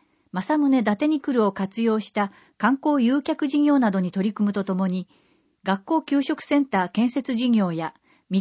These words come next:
の駅建設事業及び同方系防災行政無線整備事業など、今後も必要となるハード整備にかかる事業にも取り組みました。またその財源として、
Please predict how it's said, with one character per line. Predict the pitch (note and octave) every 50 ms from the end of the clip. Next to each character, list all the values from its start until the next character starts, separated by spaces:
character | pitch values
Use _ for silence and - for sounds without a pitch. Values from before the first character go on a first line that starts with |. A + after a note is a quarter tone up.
| G3 -
の | D4 D4+ C#4 C4+
駅 | C4 B3+ - A#3+ A3
建 | - B3 C#4 C#4+
設 | - D#4 C#4 - C4+
事 | A#3 C4 B3+
業 | A3+ G#3+ G3+ F#3+ F3+ F3 -
及 | - G3+ A3+ G#3+
び | F3+ G3 G3 F#3+ G3 _ _ _ _ _ _ _ -
同 | G3+ A#3 C#4 C4+
方 | D4 D4+ C#4+ C4+
系 | - B3 A#3+ A#3+ A3+ -
防 | F3 F3 G3+ C4 C4
災 | - D#4 D4+ D4
行 | A#3 B3+ C#4 D4
政 | C4+ - D4 C#4+ C4+
無 | C4 C4+
線 | C4 C4+ C4+ C4+ C4
整 | - - C4 D4
備 | C4+ D4
事 | C#4+ D4 D4
業 | C#4+ C#4 C4 A3+
な | G3 F3 D#3+
ど、 | D#3+ - - _ _ _ _ _ _ _ _ -
今 | - A#3 B3+ C4+
後 | C4+ C4
も | B3 B3+ A#3
必 | - - -
要 | C#4 C#4 C#4 C4
と | - C4+
な | B3+ B3+
る | A#3+ A#3
ハ | - A3+ B3
ー | C4+
ド | C#4+ C#4+
整 | - - D4 C4+
備 | G#3 G#3
に | G3 F#3
か | - F#3+ F#3
か | G3 G3+
る | F#3+ F#3 F3+
事 | F3+ B3
業 | C4+ C#4+ C4+ A#3
に | F#3+ F3
も | E3 D#3+
取 | - E3+ D#3+
り | D#3+
組 | - D#3 D#3+ D#3
み |
ま | D3+ D#3 E3
し | - -
た。 | - - _ _ _ _ _ _ _ _ _ _ _ _ _ _ _ _ _ _ _ _ _ _ _ _ -
ま | A3 G#3
た | - A#3+
そ | G#3 C4
の | B3+ B3+ A#3
財 | F#3+ G#3+ A3+ C4+ C#4+
源 | D4+ D#4 D4+ -
と | C4+ C4+
し | - -
て、 | - A3+ A3 A3